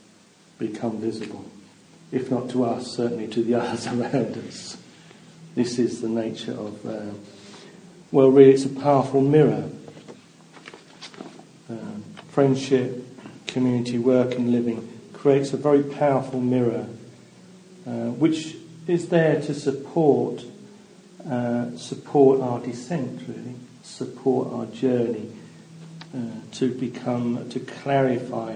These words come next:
the samskaras that we are carrying. And that support, uh, we're very fortunate in that the support of this community creates a lot of care and kindness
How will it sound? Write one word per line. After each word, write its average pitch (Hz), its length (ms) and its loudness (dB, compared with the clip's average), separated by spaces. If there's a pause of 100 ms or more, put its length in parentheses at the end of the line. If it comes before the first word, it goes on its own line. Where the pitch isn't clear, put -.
(140)
the 131 60 -8
samskaras 113 960 -6 (360)
that 120 180 -8
we 113 160 -4
are 104 200 -8
carrying. 101 480 -12 (2750)
And 143 200 4
that 143 160 2
support, 139 760 4 (680)
uh, 117 260 -8 (800)
we're 123 180 2
very 120 240 0
fortunate 156 540 -6
in 113 200 -8
that 113 160 -10
the - 80 -8
support 123 560 0
of 123 60 -6
this 120 220 -2
community 120 760 -2 (300)
creates 123 480 0
a 120 60 -6
lot 117 200 -2
of 113 140 -10
care 117 540 -4 (420)
and 117 180 -10
kindness 107 760 -8